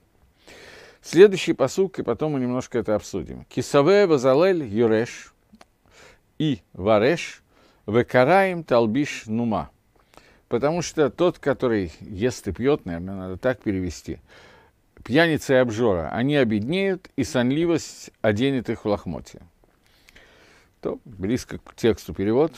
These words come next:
говорит, э, Мальбим. Потому что тот, кто ест и пьёт, он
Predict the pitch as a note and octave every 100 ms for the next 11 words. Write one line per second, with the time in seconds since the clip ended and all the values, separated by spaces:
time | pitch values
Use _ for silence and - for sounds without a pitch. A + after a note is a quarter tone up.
0 | - F2+ A2+ B2+ F3 F3 - B2+ G2+ A#2+
1 | A#2+ A#2 C3+ C#3 F#2 B1+ F2 _ _ _
2 | _ _ _ _ - G#2 C3 E3 - C3+
3 | G#2 - - - - - _ - E3+ F3+
4 | - D3 B2+ F3 - - - A2+ A#2+ E3
5 | G3 - - _ - _ D#3+ E3 B2+